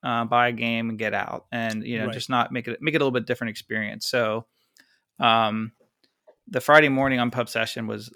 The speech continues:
Speaker 1: literally empty. Um, but I was in the afternoon one, and, uh, there was a lot of designers there, and there's a lot of traffic. Um,
Speaker 2: Well, that's good.
Speaker 1: I think I got f-, four,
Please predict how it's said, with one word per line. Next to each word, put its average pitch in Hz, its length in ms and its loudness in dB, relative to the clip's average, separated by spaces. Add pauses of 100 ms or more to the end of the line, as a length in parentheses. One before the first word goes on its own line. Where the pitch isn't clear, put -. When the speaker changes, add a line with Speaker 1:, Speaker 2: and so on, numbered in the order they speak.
(160)
Speaker 1:
literally 107 400 -6
empty. 113 580 -8
Um, 113 240 0
but 113 100 0
I 151 60 6
was 202 120 2
in 190 60 2
the 120 100 0
afternoon 131 460 -2
one, 117 180 0
and, 110 300 -4 (800)
uh, 117 200 2
there 120 80 -2
was 107 80 -6
a 117 60 -4
lot 131 100 4
of 143 60 -2
designers 131 440 2
there, 131 200 4
and 120 80 0
there's 110 100 -6
a 117 60 -6
lot 117 140 2
of 117 60 -6
traffic. 120 760 -2
Um, 107 640 -4 (100)
Speaker 2:
Well, 156 120 -12
that's - 140 -14
good. 110 180 -12
Speaker 1:
I 117 80 0
think 127 220 -6
I 131 100 4
got 127 220 2
f-, - 60 -18
four, 120 1300 -6